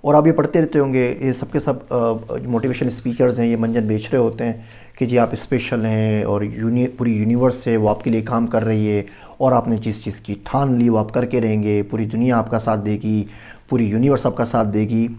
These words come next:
Universe don't give a shit about whatever you are doing। जितनी आप मेहनत करते हैं उतना आपको सिला मिलता है।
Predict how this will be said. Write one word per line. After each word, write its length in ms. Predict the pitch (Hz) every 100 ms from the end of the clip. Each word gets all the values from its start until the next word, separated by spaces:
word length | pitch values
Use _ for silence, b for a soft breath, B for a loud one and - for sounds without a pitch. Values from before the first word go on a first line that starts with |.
| B B B B -
Universe 400 | 143 165 165 165 165
don't 300 | 135 139 135
give 140 | 123
a 80 | 123
shit 500 | 123 - - - 165 -
about 300 | 110 113 117 - B B 127
whatever 280 | 120 113 107
you 100 | 104
are 160 | 101
doing। 200 | 95 92 - - - b b -
जितनी 320 | 120 120 160
आप 160 | 151 -
मेहनत 380 | 117 165 262 -
करते 280 | 131 131 139
हैं 280 | 143 151 - -
उतना 240 | 131 135
आपको 220 | 123 120 120
सिला 260 | - 104
मिलता 300 | 98 92 -
है। 400 | 139 185 - -